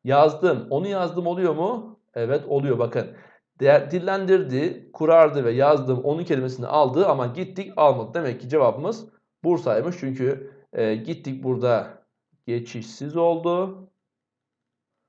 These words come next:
Ama diğerleri geçişli bir fiilmiş. Onu anlamış oldum.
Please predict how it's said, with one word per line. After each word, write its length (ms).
Ama 220
diğerleri 360
geçişli 480
bir 140
fiilmiş. 880
Onu 500
anlamış 460
oldum. 720